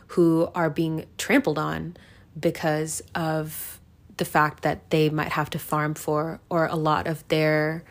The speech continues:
history of using the land and the way that they have lived for so many years. For example, the Mi'kmaq is an indigenous nation traditionally occupying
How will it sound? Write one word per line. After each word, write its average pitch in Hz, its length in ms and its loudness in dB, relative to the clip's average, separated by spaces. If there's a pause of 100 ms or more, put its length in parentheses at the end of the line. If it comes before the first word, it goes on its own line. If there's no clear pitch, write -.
(360)
history 180 840 8 (100)
of 180 160 2
using 165 760 2
the 175 100 4
land 160 720 -2 (240)
and 160 640 -6 (260)
the 165 200 0
way 160 400 2
that 170 160 -4
they 170 80 0
have 156 220 -2
lived 147 440 -6
for 156 420 -2
so 196 580 4 (100)
many 160 340 -2
years. 175 720 -8 (1800)
For - 180 4
example, 165 720 0 (480)
the 160 320 4
Mi'kmaq 180 600 0
is 170 400 0 (120)
an 160 260 2
indigenous 180 520 4
nation 156 480 0
traditionally 180 920 2
occupying 160 920 -2